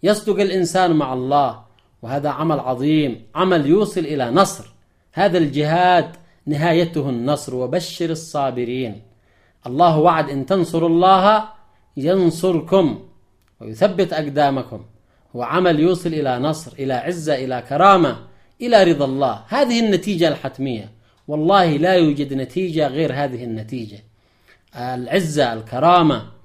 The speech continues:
رضوان الله، السعادة في الدنيا، العزة في الدنيا، الجنة في الآخرة،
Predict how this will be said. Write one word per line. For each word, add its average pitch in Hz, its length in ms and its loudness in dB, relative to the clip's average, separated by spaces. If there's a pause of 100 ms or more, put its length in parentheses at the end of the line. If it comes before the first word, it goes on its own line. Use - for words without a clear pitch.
(840)
رضوان 139 400 0
الله، 165 520 2 (540)
السعادة 175 580 2
في 165 100 -4
الدنيا، 147 540 0
العزة 180 400 0
في - 80 -2
الدنيا، 165 440 0
الجنة 185 440 2
في 143 120 -4
الآخرة، 123 460 -6